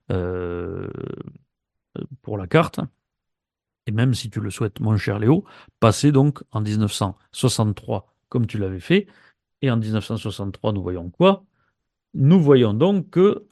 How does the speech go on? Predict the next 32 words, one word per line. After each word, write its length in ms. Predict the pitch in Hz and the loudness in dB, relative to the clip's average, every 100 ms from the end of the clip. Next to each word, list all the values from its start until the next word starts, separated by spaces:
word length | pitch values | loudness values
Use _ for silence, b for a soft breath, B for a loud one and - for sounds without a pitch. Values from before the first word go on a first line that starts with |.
| _ _ - | _ _ -4
l'Aksai 360 | 123 117 120 107 | -2 -2 -2 -2
Chin 240 | - 202 - | 0 -2 -2
a 60 | |
été 160 | 113 143 | -2 -2
perdu 580 | - 151 98 127 220 - B B B B _ | 0 0 2 2 2 -2 B B B B _
par 400 | - 175 175 - - _ _ - | 6 8 8 2 -18 _ _ 2
le, 1160 | 127 123 123 120 113 107 104 98 95 95 95 101 | 6 8 10 10 8 6 4 2 -2 -4 -6 0
l'Inde. 400 | 117 180 214 269 _ _ _ | 2 2 0 -4 _ _ _
Et 80 | 131 | -2
pourquoi 480 | 104 143 - 165 139 | -2 -4 0 0 0
l'Aksai 380 | 117 104 117 107 | -2 -6 -10 -10
Chin 200 | - 113 | -8 -6
a 80 | 95 | -4
été 160 | 95 | -4
perdu 300 | 98 95 101 | 0 0 0
par 180 | - 95 | -2 4
l'Inde ? 240 | 135 208 B B B | 4 4 B B B
Tout 80 | - | -2
simplement 340 | 117 104 110 180 | 2 4 4 6
parce 220 | 185 - | 4 2
qu'il 160 | 117 | 2
y 40 | 101 | 4
a 80 | 95 | 6
eu 200 | 180 B B B - | 4 B B B 0
la 160 | 104 113 | 4 8
guerre 300 | 131 113 - | 6 6 0
sino-indienne 680 | 143 135 123 117 117 120 | 0 2 2 0 0 0
de 100 | 110 | -2
dix-neuf 280 | 98 98 104 | -4 -4 -4
cent 160 | - 107 | -2 -2
soixante-deux, 800 | 113 - 101 101 101 131 214 269 B B B B _ | -2 -4 -4 -2 8 10 10 6 B B B B _
euh, 840 | - 104 95 95 95 95 - - | -4 -2 0 0 0 -2 0 -2